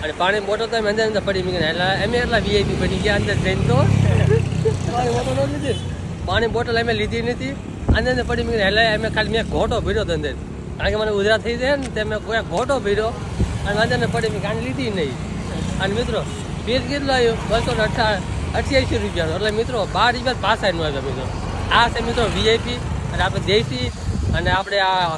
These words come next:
લારી ઉપર ખાવી ને મિત્રો, તમે સો રૂપિયા ખાઓ તો પાણીની સુવિધા હોય, પણ આ પાણીની,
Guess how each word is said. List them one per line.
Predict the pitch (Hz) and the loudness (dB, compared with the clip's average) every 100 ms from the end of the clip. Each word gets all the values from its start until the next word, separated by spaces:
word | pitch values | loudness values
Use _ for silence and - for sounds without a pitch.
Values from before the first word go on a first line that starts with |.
| 151 | -2
લારી | 160 214 233 | 2 2 2
ઉપર | 233 202 | -2 0
ખાવી | - 277 302 | 2 2 2
ને | 269 | 0
મિત્રો, | 226 190 - - - - - - - | 0 0 0 -2 -4 -4 -4 -2 0
તમે | 180 | 2
સો | 196 175 226 | 4 4 4
રૂપિયા | 247 247 240 | 4 2 2
ખાઓ | 247 254 254 | 4 6 6
તો | 233 - | 6 6
પાણીની | 214 226 - - | 6 6 8 8
સુવિધા | - 196 | 8 6
હોય, | 170 202 165 - - - - - | 6 4 2 0 -2 -2 -2 -2
પણ | 226 | 2
આ | 247 | 2
પાણીની, | 247 233 262 269 | 2 0 0 -2